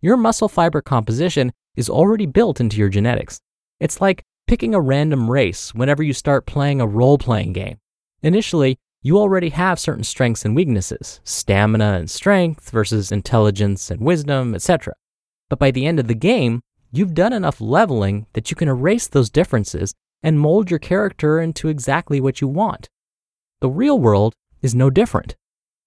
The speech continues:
A study suggests that it's possible, through training, to adjust the levels of each of your types of muscle fibers. If your genetics say you should be a sprinter,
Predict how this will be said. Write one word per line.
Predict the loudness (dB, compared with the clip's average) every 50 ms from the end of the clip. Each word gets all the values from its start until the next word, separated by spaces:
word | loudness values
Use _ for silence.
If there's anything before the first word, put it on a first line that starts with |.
| _
A | -4
study | -2 0 2 2 2 2
suggests | 0 -2 0 2 2 2 2 0 0
that | 0 0 0
it's | -2 -4
possible, | -2 0 2 2 2 0 -2 -4 -4 -6 -6 -10 -10
through | -4 0 0 0 0
training, | 0 -2 -2 -2 -2 -2 -2 -2 -4 -6 -8 _ _ _ _ _
to | -2 0 2
adjust | 2 2 0 0 0 0 0 -2 -2
the | 0
levels | 2 4 4 4 4 4 2 0 0 -4 _ _ _ _ -2
of | -2 -2 -2 -6 _ -4
each | -2 -2 -2 -2 -4 -8 -6 _
of | -2 0 0
your | 0 -2
types | -2 0 0 0 0 -2 -4
of | -4 0
muscle | 2 2 2 2 2 0
fibers. | 2 2 0 0 0 -4 -6 -8 -12 -18 _ _ _ _ _ _ _ _ _ _
If | -4 -2 -2 -2
your | -2 -2
genetics | 0 0 0 2 2 2 0 -2 -2 -4 -8 -12 -12 -12
say | -10 -4 0 2
you | 2 2 2
should | 0 -2 -4
be | -4 -4 -4
a | -4
sprinter, | -4 -4 -2 0 0 0 0 -2 -6 -8